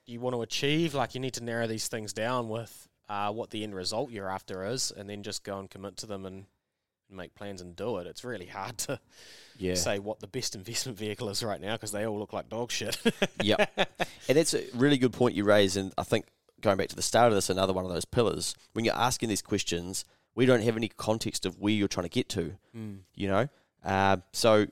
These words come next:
Speaker 2: think about that for yourself too. Do the five-year pod, for instance. What are you actually trying to achieve? For these people, for instance, it may be to get a rental property to then be able to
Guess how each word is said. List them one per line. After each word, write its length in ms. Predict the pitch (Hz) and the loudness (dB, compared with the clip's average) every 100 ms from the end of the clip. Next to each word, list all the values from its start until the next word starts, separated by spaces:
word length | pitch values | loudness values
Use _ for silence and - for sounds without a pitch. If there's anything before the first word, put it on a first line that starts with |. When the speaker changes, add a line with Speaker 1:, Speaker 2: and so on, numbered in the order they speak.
| - | -6
Speaker 2:
think 200 | - 156 | 0 2
about 180 | 139 78 | 6 6
that 120 | 90 - | 4 2
for 100 | 98 | -2
yourself 360 | 95 90 87 | 2 2 2
too. 280 | - 156 - - _ _ | 4 4 2 -6 _ _
Do 140 | - 107 | 0 2
the 60 | 104 | 4
five-year 440 | 107 101 101 131 | 6 6 6 2
pod, 220 | - 95 | 4 2
for 140 | - 98 | 2 -2
instance. 380 | - 80 - 92 | -2 -6 -8 0
What 300 | 107 - - | 0 0 -2
are 60 | 104 | 0
you 140 | 98 | 2
actually 220 | - - | 2 -2
trying 260 | - 92 92 | -2 0 0
to 100 | 90 | -2
achieve? 400 | 82 135 98 85 - - _ | -2 0 0 -2 -12 -20 _
For 120 | - | 0
these 320 | 117 123 113 - | 4 4 4 0
people, 320 | 120 110 101 | 0 0 0
for 160 | 101 | 0
instance, 260 | 101 - - | -2 -4 -6
it 80 | - | 0
may 140 | 101 | 0
be 80 | 95 | 0
to 60 | 92 | -2
get 100 | 87 | 0
a 40 | |
rental 280 | 98 113 113 | 0 -2 0
property 400 | 101 98 101 95 | 0 0 -2 -2
to 120 | - | -4
then 200 | 92 95 | -2 -2
be 140 | 95 92 | -2 -2
able 140 | 92 | 0
to 180 | 92 | -2